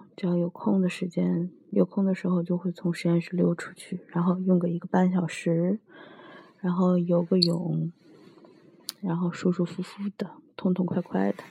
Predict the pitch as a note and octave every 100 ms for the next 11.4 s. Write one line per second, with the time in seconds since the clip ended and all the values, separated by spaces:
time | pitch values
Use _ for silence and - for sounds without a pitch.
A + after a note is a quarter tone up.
0 | _ - - - - - - _ - E3+
1 | E3 D#3+ E3 F3 _ - - - - -
2 | - E3 - F3 E3 - - F3+ E3 -
3 | D#3+ E3+ G#3 _ _ - - - _ _
4 | _ _ _ _ _ G3 F#3 F#3 F#3 F3+
5 | F#3 F#3 - - - _ _ _ _ _
6 | _ _ _ _ _ _ _ _ _ _
7 | - F#3 F3+ F3 F3+ - _ _ _ _
8 | - - - _ G3+ F#3 F#3 F3+ F#3+ F#3+
9 | F#3 - G3 F#3 F#3 F3 - E3+ E3+ F3+
10 | F3 E3+ - G3 F#3 F#3+ - F#3+ F#3+ G3
11 | F3+ E3+ E3+